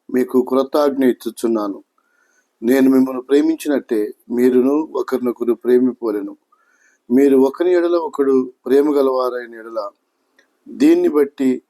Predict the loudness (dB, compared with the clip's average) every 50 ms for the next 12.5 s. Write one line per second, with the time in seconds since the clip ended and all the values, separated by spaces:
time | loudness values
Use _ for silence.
0 | _ _ _ _ _ _ _ _ _ -6 0 2 2 2 2 2 2 2 0 -2
1 | -2 -6 -8 -6 -2 -2 -2 0 0 0 0 0 0 0 -2 -6 -6 -4 -2 0
2 | 0 0 0 0 0 0 0 -2 -4 -2 -2 -2 -2 -4 -8 -4 0 0 0 2
3 | 0 0 0 -2 -4 -6 _ _ -8 -6 -4 -4 -6 -6 -10 -12 _ _ _ _
4 | _ _ _ _ _ _ _ _ _ -4 -2 0 2 2 2 2 0 -2 -4 -2
5 | -4 -6 -6 -8 -6 -2 0 2 2 0 0 -4 -6 -6 -4 -4 -2 -2 -2 -4
6 | -6 -6 -4 -4 -2 -2 -2 -2 -2 -4 -8 _ _ _ _ -20 _ _ _ _
7 | _ _ _ -6 0 2 4 4 2 0 -4 -6 -8 -10 -6 -4 -4 -4 -6 -6
8 | -8 -10 -10 -10 _ _ _ _ _ _ _ _ _ _ _ _ _ _ _ -4
9 | 0 0 0 0 0 0 2 4 4 4 2 2 2 2 2 4 2 2 2 2
10 | 2 0 -2 -4 -2 -2 -2 -2 -2 -6 -10 -10 _ _ _ _ _ _ _ _
11 | _ _ _ _ -2 -2 -2 0 0 -2 -2 2 2 0 0 0 -2 -2 0 2
12 | 2 2 2 2 0 0 2 0 0 -2